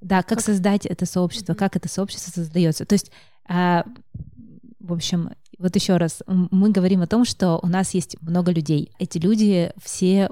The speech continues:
Speaker 1: и так состоят в каких-то сообществах. В целом люди на самом деле вроде бы умеют состоять в сообществах, общаться со своими друзьями, коллегами,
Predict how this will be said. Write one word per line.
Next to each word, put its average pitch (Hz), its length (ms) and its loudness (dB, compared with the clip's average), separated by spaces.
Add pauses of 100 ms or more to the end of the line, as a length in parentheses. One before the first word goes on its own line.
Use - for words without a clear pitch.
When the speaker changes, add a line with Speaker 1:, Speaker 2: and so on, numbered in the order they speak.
Speaker 1:
и 202 80 -4
так 190 220 -2
состоят 180 360 -2
в - 40 -20
каких-то - 300 -4
сообществах. - 500 -4
В - 60 -18
целом 214 360 2
люди 170 380 0
на 160 100 0
самом 160 260 -2
деле 226 200 0
вроде 190 320 0
бы 143 160 -4
умеют 185 460 0
состоять 170 400 -4
в - 40 -10
сообществах, 185 600 -2
общаться 175 320 -8
со 160 60 -10
своими 160 240 -4
друзьями, 165 500 0
коллегами, 160 680 -2